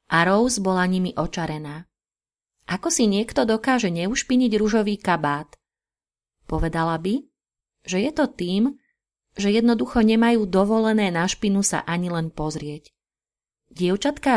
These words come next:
rozvážne prešli ulicou a Rose sa vytiahla na špičky, aby ich naposledy uvidela, kým zájdu za roh.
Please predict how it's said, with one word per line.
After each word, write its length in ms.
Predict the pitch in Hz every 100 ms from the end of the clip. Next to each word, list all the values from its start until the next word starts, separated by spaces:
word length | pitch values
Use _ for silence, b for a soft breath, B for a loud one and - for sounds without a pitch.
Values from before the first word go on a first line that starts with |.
| 180
rozvážne 480 | 180 202 220 233 240
prešli 400 | 202 226 220 -
ulicou 640 | 160 160 165 202 208 240 - _ _ _ _ _ -
a 160 | 170 175
Rose 240 | 240 311
sa 240 | - 202 185
vytiahla 480 | 208 240 240 208
na 160 | 170 170
špičky, 640 | - 220 214 - 240 254 _ _ _ _
aby 320 | - 185 220 175
ich 80 |
naposledy 640 | 180 175 - - 254 233 -
uvidela, 560 | 170 196 190 196 214
kým 320 | 220 185 175 170
zájdu 400 | 175 185 175 175
za 240 | 165 156
roh. 200 | 151